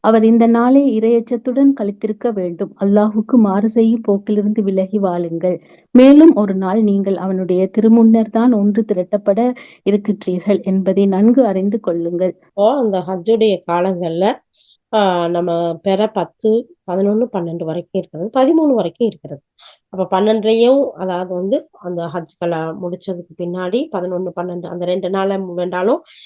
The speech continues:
Speaker 2: நீங்க அவசரமா போகணும்னு நீங்க நினைச்சீங்கன்னா உங்க மேல குற்றம் இல்ல, இல்ல பதிமூணு வரைக்கும் பூர்த்தியா இருந்தீங்கனாலும் குற்றம் இல்ல. ஆனா நீங்க இருந்த நாட்களை எல்லாம்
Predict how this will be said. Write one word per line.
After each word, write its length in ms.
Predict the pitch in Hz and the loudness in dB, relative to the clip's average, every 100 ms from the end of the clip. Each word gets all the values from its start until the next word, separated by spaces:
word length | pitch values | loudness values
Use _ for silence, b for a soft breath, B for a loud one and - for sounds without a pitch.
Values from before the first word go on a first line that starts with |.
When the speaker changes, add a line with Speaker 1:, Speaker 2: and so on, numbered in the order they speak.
| b | b
Speaker 2:
நீங்க 220 | 240 214 | -2 -2
அவசரமா 520 | 185 196 208 202 196 - | -4 -6 -4 -4 -6 -6
போகணும்னு 360 | 190 202 202 | -4 -2 -2
நீங்க 320 | 196 180 170 | -2 -4 -6
நினைச்சீங்கன்னா 440 | 175 185 196 190 240 | -8 -8 -6 -4 -4
உங்க 160 | 262 | -4
மேல 240 | 202 175 190 | -6 -6 -8
குற்றம் 320 | - - 202 | -14 -6 -6
இல்ல, 240 | 170 165 - | -6 -12 -12
இல்ல 200 | 240 262 | -6 -4
பதிமூணு 440 | 254 247 269 254 233 | -4 -4 -2 -2 -2
வரைக்கும் 400 | 185 185 220 196 | -4 -6 -8 -6
பூர்த்தியா 360 | 196 190 190 175 | -8 -6 -4 -2
இருந்தீங்கனாலும் 600 | 170 208 202 196 220 254 | -2 -2 -2 -2 -2 -4
குற்றம் 340 | 190 - 170 | -10 -8 -6
இல்ல. 220 | 147 147 _ b b b - | -6 -10 _ b b b -10
ஆனா 420 | 175 170 185 220 294 294 _ _ | -8 -4 -2 0 -2 -6 _ _
நீங்க 380 | 180 170 165 | -10 -8 -8
இருந்த 460 | 170 185 208 233 220 | -8 -4 -4 -4 -6
நாட்களை 680 | 180 170 185 226 - 208 175 | -6 -6 -6 -8 -6 -4 -2
எல்லாம் 600 | 170 180 190 190 233 269 | -4 -6 -6 -4 -6 -6